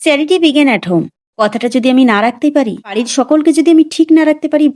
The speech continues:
তাহলে বাইরের সবাইকে কিভাবে ঠিক রাখবো বলুন তো স্যার?" রুডি বলে, "বেশ, তুমি যেটা চাইছো সেটাই হবে।" সুদীপা বেরিয়ে পড়ে। রিতম বলে, "স্যার, আপনি তো মেয়েটাকে আটকাতে পারলেন না।" রুডি বলে,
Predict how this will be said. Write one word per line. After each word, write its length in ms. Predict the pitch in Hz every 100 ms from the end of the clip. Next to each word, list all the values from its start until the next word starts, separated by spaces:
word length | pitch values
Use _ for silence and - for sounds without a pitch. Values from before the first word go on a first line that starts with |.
| -
তাহলে 280 | 254 277
বাইরের 300 | 226 202 214
সবাইকে 380 | 277 302 294 294
কিভাবে 360 | 285 285 294 294
ঠিক 220 | 294 294
রাখবো 260 | 294 277 285
বলুন 260 | 285 285 277
তো 80 |
স্যার?" 200 | 277 311 349 _ _
রুডি 180 | 330 330
বলে, 200 | 349 359
"বেশ, 440 | 240 190 143 - -
তুমি 140 | 269
যেটা 220 | 247 240
চাইছো 300 | 240 240 240
সেটাই 360 | 415 277 190 185
হবে।" 160 | 170 -
সুদীপা 320 | 285 285 311
বেরিয়ে 280 | 330 240 202
পড়ে। 200 | 180 156 -
রিতম 260 | 294 320 320
বলে, 140 | 349
"স্যার, 220 | 339 349 294 196 _
আপনি 200 | 233 233
তো 160 | 277 294
মেয়েটাকে 340 | 277 277 294 285
আটকাতে 360 | 247 - 302
পারলেন 300 | 226 196 170
না।" 220 | 165 151 - _ _ 220
রুডি 240 | 220 208
বলে, 280 | 208 214